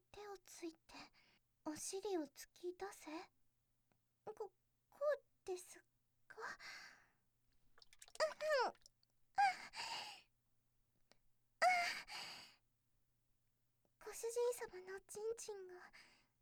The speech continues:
カヤのあそこに触れちゃってます。入れちゃうんですね。カヤのメイドおまんこに、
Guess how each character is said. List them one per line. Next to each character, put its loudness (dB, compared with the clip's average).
カ -6
ヤ 6
の 4
あ 4
そ 2
こ 2
に 6
触 2
れ 4
ち -4
ゃ 0
っ -10
て 2
ま -4
す。 -8
入 -8
れ -2
ち -6
ゃ 0
う 0
ん 2
で -12
す -14
ね。 -12
カ -8
ヤ 0
の 4
メ 4
イ -2
ド 2
お 2
ま 2
ん 2
こ 0
に、 0